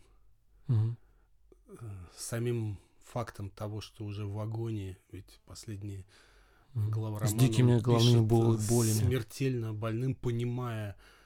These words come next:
Speaker 2: что он, э, умирает,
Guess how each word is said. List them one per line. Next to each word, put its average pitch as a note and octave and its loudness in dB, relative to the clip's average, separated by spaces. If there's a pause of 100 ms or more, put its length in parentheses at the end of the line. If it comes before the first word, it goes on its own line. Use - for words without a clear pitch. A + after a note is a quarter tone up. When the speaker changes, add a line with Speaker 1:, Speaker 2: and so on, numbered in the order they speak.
(420)
Speaker 2:
что - -12
он, G#2 -6 (280)
э, D3+ -10 (960)
умирает, A2 -4